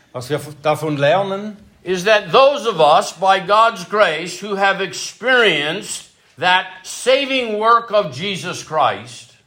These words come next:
Speaker 1: dass diese von uns, die diese rettende, dieses rettende Werk von Jesus Christus erfahren haben,
Speaker 2: should respond to that work, "Here am I, send me."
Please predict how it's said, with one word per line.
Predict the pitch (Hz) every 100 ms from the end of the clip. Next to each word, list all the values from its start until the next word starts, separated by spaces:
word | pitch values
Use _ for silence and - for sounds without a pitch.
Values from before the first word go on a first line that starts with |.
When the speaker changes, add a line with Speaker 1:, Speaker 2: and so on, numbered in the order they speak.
| _ _ _ _
Speaker 1:
dass | 127 -
diese | - 175 233 - 214 190
von | - 151
uns, | - 165 196 202 -
die | 160
diese | 151 160 - 156 - - - 113
rettende, | 143 196 196 190 180 180 170 131 - - _ _
dieses | 139 127 123 127
rettende | 156 185 180 156 143
Werk | 160 185
von | - 160
Jesus | 151 170 165 143
Christus | - 160 160 147 -
erfahren | 139 - 160 208 208
haben, | 170 156 113 117 95 90
Speaker 2:
should | - 214 -
respond | 220 190 - - 294 247 196 180 180
to | 196
that | 185 202 262 277 -
work, | 220 226 175 - - - _ - _
"Here | 196 208
am | 196
I, | 180 160 120
send | 120 156 143 127
me." | 110 65